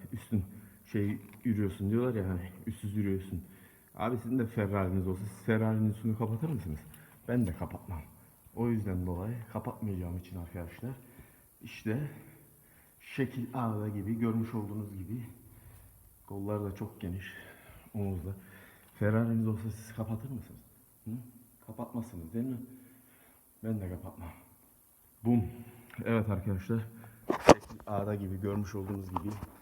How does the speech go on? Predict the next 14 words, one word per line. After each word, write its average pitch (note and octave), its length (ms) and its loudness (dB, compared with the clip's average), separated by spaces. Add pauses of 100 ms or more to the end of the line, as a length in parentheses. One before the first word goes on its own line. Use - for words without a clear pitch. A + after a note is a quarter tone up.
(240)
benim A2+ 460 4
üstümde F2 580 -4 (360)
Ferrari A2 680 2
gibi F#2+ 200 4
olduğu G2 260 -2
için, F#2 300 -4 (460)
benim G#2 420 2
üstümde F2+ 520 -2 (720)
araba G#2+ 360 4
gibi G2+ 220 0
olduğu G2 320 2
için G#2+ 220 0
son G#2+ 220 4
model. G#2 340 4